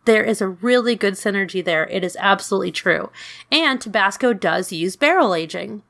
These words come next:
As they mentioned, they barrel age their peppers for three years. So when I saw her get behind it, and I didn't feel that she was get-, getting behind it like, "Well, I'm the new G M and distiller, I better say I like it, I'm into it."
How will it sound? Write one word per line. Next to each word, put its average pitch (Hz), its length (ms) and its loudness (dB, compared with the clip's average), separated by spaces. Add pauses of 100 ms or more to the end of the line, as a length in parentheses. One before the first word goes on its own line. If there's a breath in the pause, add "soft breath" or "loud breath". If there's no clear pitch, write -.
(180)
As 185 200 4
they 196 140 0
mentioned, 202 540 0
they 190 160 0
barrel 180 420 4
age 170 320 -6
their 175 160 0
peppers - 580 -2 (300 soft breath)
for 233 180 2
three 196 380 -4
years. 190 560 -2 (920)
So 226 380 -4 (260 loud breath)
when 233 140 0
I 302 140 2
saw 320 240 0
her 262 180 0
get 208 220 0
behind 180 380 0
it, 180 160 -2 (220 soft breath)
and 214 100 0
I 202 80 2
didn't 277 380 2
feel 220 380 2
that 202 160 -2
she - 140 -4
was 214 120 -2
get-, 202 220 -2
getting 202 260 2
behind 190 260 2
it 185 80 -4
like, 180 160 -2
"Well, 277 260 4
I'm 233 240 2
the 220 80 2
new 240 260 2
G 226 200 0
M 240 120 4
and 240 100 2
distiller, 233 400 2
I 185 100 2
better 185 280 4
say 208 300 4
I 208 100 4
like 226 260 2
it, 185 120 2
I'm 185 120 -2
into 208 300 0
it." 175 160 -2